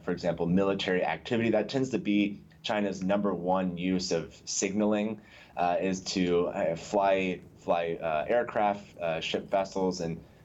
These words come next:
occasionally launch missiles. Um, you know, it, I don't necessarily think it, it's appropriate, and I don't think those efforts ever necessarily work, but that, that tends to be the way that they operate, is that, um, they're, they're pretty quick to show their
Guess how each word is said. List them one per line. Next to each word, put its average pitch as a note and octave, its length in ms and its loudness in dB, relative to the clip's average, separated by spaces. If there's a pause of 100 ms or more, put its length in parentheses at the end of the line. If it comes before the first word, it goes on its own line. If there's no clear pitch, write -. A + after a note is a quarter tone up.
(100)
occasionally G#2 420 -2
launch F2+ 320 0
missiles. F2+ 560 -2
Um, E2 400 0 (400)
you - 80 -2
know, E2 280 2
it, - 280 -2 (260)
I B2+ 120 2
don't C#3+ 120 2
necessarily B2+ 440 0
think G#2+ 160 0
it, F#2+ 180 0
it's G2 180 -4
appropriate, A#2+ 720 0
and F#2 320 0
I F2+ 80 0
don't G#2 180 -2
think F#2+ 200 -4
those F#2 200 0
efforts F2 320 0
ever F#2 220 2
necessarily F#2 540 0
work, B2 320 0
but F#2 240 2
that, G#2+ 320 0
that A2 180 0
tends B2+ 220 -2
to A2+ 80 0
be G#2 240 4
the G2 120 0
way F#2+ 180 2
that F#2 140 0
they F2 120 2
operate, E2 560 0
is D2+ 140 -6
that, D#2+ 260 2 (440)
um, D2+ 540 -2 (140)
they're, F#2 340 4
they're F#2 140 0
pretty A2+ 260 0
quick G#2 380 -4
to E2 340 0
show F#2+ 220 0
their E2 340 0